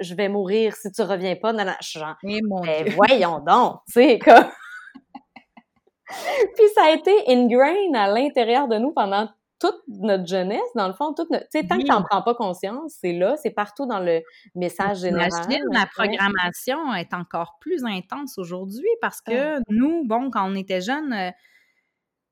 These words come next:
Speaker 2: il y avait la télé, il y avait la radio, oui, mais là, avec l'ajout des réseaux sociaux, le temps d'écran, le,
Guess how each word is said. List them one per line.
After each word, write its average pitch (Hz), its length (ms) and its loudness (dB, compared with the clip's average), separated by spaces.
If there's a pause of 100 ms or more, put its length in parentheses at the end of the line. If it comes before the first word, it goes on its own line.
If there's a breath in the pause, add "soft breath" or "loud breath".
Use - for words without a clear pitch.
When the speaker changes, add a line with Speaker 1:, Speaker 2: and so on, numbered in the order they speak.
Speaker 2:
il 185 80 -6
y - 20 -2
avait 170 180 -4
la 165 140 -4
télé, 170 280 -8
il 262 60 -4
y 240 40 -4
avait 160 120 -6
la 156 120 -10
radio, 160 320 -8
oui, 208 320 -6
mais 170 140 -6
là, 185 200 -6
avec 175 320 -6
l'ajout 240 640 -2
des 247 100 0
réseaux 202 300 -4
sociaux, 254 640 -4
le 175 120 -2
temps 208 220 -4
d'écran, 262 680 -2
le, 202 200 0